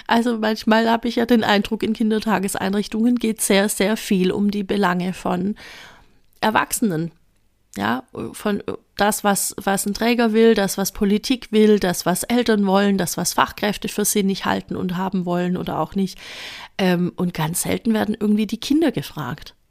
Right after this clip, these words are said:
Ähm, so, das sch-, lasse ich jetzt einfach so mal stehen.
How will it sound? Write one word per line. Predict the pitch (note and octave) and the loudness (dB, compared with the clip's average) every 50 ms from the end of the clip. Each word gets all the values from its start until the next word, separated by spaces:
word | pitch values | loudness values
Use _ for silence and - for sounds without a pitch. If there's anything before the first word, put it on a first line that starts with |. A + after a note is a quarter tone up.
| _ _ _ _ _ - - - - - - - - _ _ _ - - | _ _ _ _ _ -20 -20 -20 -20 -20 -20 -20 -20 _ _ _ -4 -2
Ähm, | F#3 F3 E3+ E3+ E3+ E3+ E3+ E3+ E3+ F3 - _ _ _ - | 0 0 2 2 0 0 -2 -2 -4 -6 -10 _ _ _ -8
so, | - - G#3+ F#3+ E3+ D3 - _ _ _ | -2 2 4 4 4 2 -2 _ _ _
das | - G3 F3+ F3+ - - - - - - | 0 2 2 2 0 -4 -10 -14 -16 -10
sch-, | - - - - - - | -6 -2 0 0 0 2
lasse | - F#3+ G#3+ A3 - A#3 | 4 4 4 4 2 -2
ich | |
jetzt | - A#3+ - - | -4 -4 -2 0
einfach | - A3 A3+ A#3 | 2 4 4 2
so | A3 - A#3 | 2 4 4
mal | A3 A3+ A3+ A3 | 4 6 4 4
stehen. | - - G#3+ G3+ F3 E3+ | 2 0 0 0 0 0